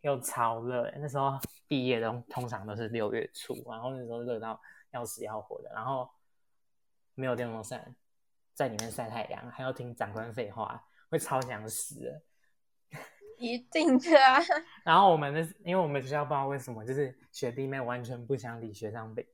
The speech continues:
Speaker 1: 姐毕业这种事情，他们就是正常上课啊，顶多就是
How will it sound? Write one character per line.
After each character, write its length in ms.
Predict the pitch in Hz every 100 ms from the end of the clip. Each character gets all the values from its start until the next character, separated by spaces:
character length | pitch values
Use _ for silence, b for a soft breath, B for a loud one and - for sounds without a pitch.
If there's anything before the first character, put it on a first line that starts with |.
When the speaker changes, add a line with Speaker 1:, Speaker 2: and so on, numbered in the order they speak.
| -
Speaker 1:
姐 240 | 107 - -
毕 180 | 110
业 100 | 110
这 140 | 104 -
种 100 | -
事 220 | - -
情， 160 | - 156
他 80 | 156
们 80 | 139
就 40 |
是 220 | 120 131 - b _
正 220 | 160 135
常 280 | 110 110 107
上 320 | 123 123 110
课 160 | - 113
啊， 220 | 110 127 -
顶 160 | 107
多 160 | 110 123
就 180 | 131 127
是 300 | 131 120